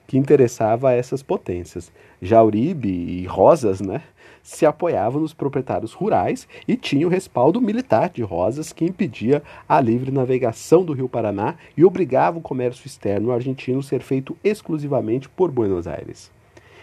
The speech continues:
Em mil oitocentos e quarenta, a antecipação da maioridade de Pedro segundo pôs fim ao período regencial no Brasil. Isso, na verdade, foi decorrência de as oligarquias regionais terem se dado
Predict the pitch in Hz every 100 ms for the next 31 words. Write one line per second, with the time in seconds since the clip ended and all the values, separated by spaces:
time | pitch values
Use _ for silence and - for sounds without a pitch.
0 | _ 92 101 107 110 113 - 78 78 87
1 | 87 - 151 107 90 98 110 110 - -
2 | - 90 107 - 123 143 139 135 - 180
3 | 208 190 156 147 160 120 82 90 95 95
4 | _ 127 160 165 - 185 107 90 95 113
5 | - - _ 180 190 - 151 147 156 _
6 | 139 139 151 131 113 117 117 123 120 117
7 | 113 117 131 117 82 71 _ _ _ _
8 | - - - 139 165 120 113 101 98 98
9 | 123 123 104 - 107 123 - 98 107 131
10 | 135 110 110 113 110 110 104 - 175 170
11 | 135 120 101 127 123 - - - _ 220
12 | 247 240 - 156 214 294